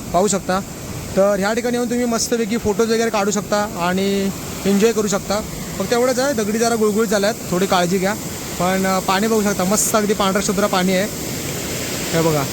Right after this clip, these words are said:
हेच पाणी तिकडे अगदी खाली गेलं आहे आणि मग तिकडून आपण बाहेर देखील पडतो. तर ह्या ठिकाणामध्ये येऊन तुम्ही मस्तपैकी बसून आरामात एन्जॉय करू शकता तुमच्या मित्रांसोबत, फॅमिलीसोबत. खूप मस्त अशी ही जागा आहे.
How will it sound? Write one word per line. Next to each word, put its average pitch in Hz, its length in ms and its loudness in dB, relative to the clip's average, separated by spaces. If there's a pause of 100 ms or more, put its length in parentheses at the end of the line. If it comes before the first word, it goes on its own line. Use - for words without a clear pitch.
हेच 196 160 2
पाणी 208 180 2
तिकडे 202 180 2
अगदी 202 140 2
खाली 185 220 2
गेलं 180 180 2
आहे - 540 -6
आणि 170 120 2
मग 196 100 2
तिकडून 202 260 2
आपण 196 200 2
बाहेर 185 220 2
देखील 180 180 0
पडतो. 143 300 -2 (680)
तर 185 360 4
ह्या 185 140 2
ठिकाणामध्ये 220 440 0
येऊन 220 140 2
तुम्ही 220 160 0
मस्तपैकी 214 440 0
बसून 208 340 2
आरामात 202 380 2
एन्जॉय 196 240 2
करू 185 180 2
शकता 170 260 0
तुमच्या 170 340 2
मित्रांसोबत, 175 680 2 (320)
फॅमिलीसोबत. 180 720 2 (240)
खूप 226 140 2
मस्त 233 220 2
अशी 220 200 2
ही 220 60 2
जागा 196 240 2
आहे. 190 200 2